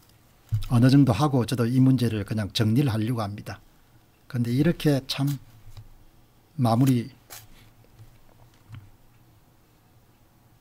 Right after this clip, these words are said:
이렇게 나라가 비겁해가지고,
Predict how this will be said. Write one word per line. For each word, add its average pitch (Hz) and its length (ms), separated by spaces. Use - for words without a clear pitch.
이렇게 143 240
나라가 131 380
비겁해가지고, 120 920